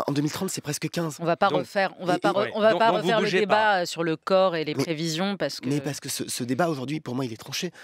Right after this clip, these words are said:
Speaker 1: Ça s'appelle l'hypothèse centrale. C'est l'hypothèse autour de laquelle tous les gouvernements ont travaillé.
Speaker 3: Hmm.
Speaker 1: Et puis, si on ne veut pas s'arrêter aux simples chiffres financiers, gardons en tête qu'à la fin des années soixante-dix, il y avait trois cotisants pour un retraité. Parce qu'il faut toujours rappeler que ce sont ceux qui cotisent qui payent les retraites de ceux qui sont à la retraite.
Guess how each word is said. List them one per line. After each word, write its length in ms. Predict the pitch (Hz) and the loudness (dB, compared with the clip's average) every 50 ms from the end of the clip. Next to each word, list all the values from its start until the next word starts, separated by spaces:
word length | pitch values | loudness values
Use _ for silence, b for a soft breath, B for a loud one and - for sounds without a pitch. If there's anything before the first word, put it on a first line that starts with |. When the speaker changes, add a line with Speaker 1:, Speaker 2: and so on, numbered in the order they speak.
| B B B - | B B B -12
Speaker 1:
Ça 100 | - - | -10 -8
s'appelle 220 | - - 135 127 | -4 -4 -2 -2
l'hypothèse 360 | 127 139 - 151 - 160 151 | -2 -4 -4 -2 0 0 0
centrale. 440 | - - 147 135 - 131 143 165 226 - b b b b b b b b b | 0 -2 -2 -4 -4 -2 -2 -4 -4 -8 b b b b b b b b b
C'est 120 | - - 120 | -10 -6 -6
l'hypothèse 360 | 117 123 - - 165 165 151 | -6 -4 -2 0 0 0 0
autour 180 | 135 - 147 139 | -2 -6 -4 -2
de 40 | |
laquelle 280 | 135 135 - 151 143 - | -2 -2 0 -2 -4 -4
tous 180 | _ - 170 170 | _ -4 0 0
les 80 | 170 | 2
gouvernements 380 | 147 156 156 147 151 143 143 147 | 2 2 2 2 2 0 0 -2
ont 60 | 143 | -2
travaillé. 360 | - - 139 139 135 139 160 | -6 -6 -4 -4 -4 -4 -4
Speaker 3:
Hmm. 100 | 113 101 87 B B B B B B | -8 -12 -16 B B B B B B
Speaker 1:
Et 80 | - 127 | -8 -6
puis, 260 | - - 151 170 170 151 139 - - b b b b | -4 -2 -2 -2 -2 -4 -6 -10 -12 b b b b
si 180 | - - - 175 | -6 -4 -2 0
on 60 | 175 | 0
ne 60 | 170 | 0
veut 60 | 165 | 0
pas 120 | - - 175 | -2 -2 -2
s'arrêter 320 | - 165 143 156 156 - | -2 -2 -4 -4 -4 -2
aux 60 | 160 | -2
simples 300 | 143 - - 180 175 165 | -2 -2 -2 -4 -4 -4
chiffres 220 | 147 - 160 - - | -6 -6 -8 -10 -10
financiers, 400 | - 139 135 135 - - 123 - _ _ B B B B B B B B B B - | -10 -8 -6 -6 -6 -8 -8 -14 _ _ B B B B B B B B B B -4
gardons 280 | - 127 139 139 156 143 | -2 0 0 2 0 0
en 60 | 135 | 0
tête 180 | - 170 165 | -2 -2 -2
qu'à 100 | - 147 | -2 -2
la 60 | 123 123 | -4 -2
fin 140 | - 147 | -2 -2
des 120 | 156 151 139 | -2 -2 -2
années 120 | 139 135 | -2 -4
soixante-dix, 580 | 127 - 131 - 120 127 127 170 175 - - - B B B B B B B B B B | -4 -6 -8 -6 -6 -4 -4 -4 -6 -6 -10 -12 B B B B B B B B B B
il 80 | 143 131 | -2 0
y 20 | |
avait 80 | 135 147 | 0 0
trois 220 | - - - 160 | 0 -2 -8 -6
cotisants 340 | - - - 143 135 143 143 | -6 -6 -6 -4 -4 -4 -6
pour 160 | - - 123 | -6 -8 -10
un 40 | 123 | -10
retraité. 400 | 120 120 - 123 113 - - B B B B B B - | -10 -10 -12 -12 -14 -14 -16 B B B B B B -12
Parce 100 | - - | -10 -10
qu'il 80 | - | -8
faut 80 | - - | -8 -8
toujours 200 | - 139 147 143 | -4 -2 -2 -2
rappeler 180 | 139 - 165 | 0 -2 -4
que 60 | - - | -6 -6
ce 80 | 110 | -6
sont 100 | - 147 | -6 -6
ceux 140 | - - 147 | -6 -6 -8
qui 100 | - - | -8 -6
cotisent 320 | - 147 139 - 180 170 | -8 -6 -4 -4 -4 -4
qui 100 | - - | -6 -4
payent 160 | - 156 147 143 | -2 0 0 0
les 60 | 139 | 0
retraites 260 | 127 135 - 160 151 | -2 -2 -6 -6 -6
de 60 | - | -4
ceux 140 | - - - | -6 -6 -4
qui 80 | - - | -6 -6
sont 120 | 151 - | -6 -6
à 60 | 135 | -6
la 60 | 123 | -6
retraite. 240 | 107 110 - - - | -6 -6 -10 -16 -20